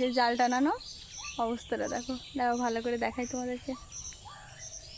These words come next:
দেখো এখানে নিচে জল, আর উপরে যে জাল টানানো, আর ওই পাশে আছে আমাদের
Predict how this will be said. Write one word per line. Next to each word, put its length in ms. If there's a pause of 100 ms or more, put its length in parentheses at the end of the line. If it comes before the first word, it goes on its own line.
(1800)
দেখো 180 (100)
এখানে 200 (100)
নিচে 220 (140)
জল, 180 (300)
আর 60 (120)
উপরে 240 (100)
যে 60 (100)
জাল 220
টানানো, 300 (640)
আর 160
ওই 120
পাশে 300
আছে 200
আমাদের 240